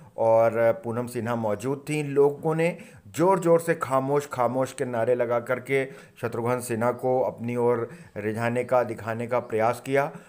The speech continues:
और काफ़ी जगह कमोबेश ये स्थिति आई कि जब भीड़ ने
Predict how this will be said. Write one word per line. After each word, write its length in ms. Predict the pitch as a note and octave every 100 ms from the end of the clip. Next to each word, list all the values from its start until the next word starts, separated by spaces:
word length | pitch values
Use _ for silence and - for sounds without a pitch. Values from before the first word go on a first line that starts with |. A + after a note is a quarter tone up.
| - -
और 340 | D3+ F3 - -
काफ़ी 340 | C#3 C#3 F#3
जगह 240 | D#3+ D3+
कमोबेश 500 | D#3 C#3+ C#3 C#3 C#3+
ये 140 | C#3+ C3+
स्थिति 340 | - A#2+ C3
आई 320 | B2 B2+ D3+ E3+ - _
कि 80 | C3+
जब 240 | A#2+ C3+
भीड़ 280 | A2+ A2+ C#3
ने 320 | C#3 C#3 D3